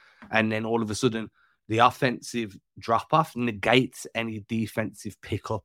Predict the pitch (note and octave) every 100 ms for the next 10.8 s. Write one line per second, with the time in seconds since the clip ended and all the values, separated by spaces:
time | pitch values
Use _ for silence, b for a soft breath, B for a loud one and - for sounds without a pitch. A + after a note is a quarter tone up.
0 | - A2+ A#2+ A#2+ A2 C3 B2 C3 B2+ A#2
1 | - A#2 A#2 A#2 A2 G#2 - A2 A2+ -
2 | A#2+ G#2 A2 G2 G#2 G#2 _ G2+ G#2+ B2
3 | C3+ C#3 D#3 b b b A2+ G#2 - B2
4 | A#2 B2 - A2 G2+ G2+ A2+ A#2+ G#2+ -
5 | - b b b b _ A2+ G#2+ G#2 -
6 | C#3+ B2 C3 E3 A#2+ D3+ C#3 A#2+ A2 A#2+
7 | G#2 A#2+ A2+ A#2 A2+ A#2+ G#2+ - _ _
8 | _ _ A#2 B2 C#3 D#3+ E3 - C#3 -
9 | B2 A#2+ C3 - - C3+ B2 C3+ A#2+ A#2+
10 | B2 A#2 A2+ - G#2 - A2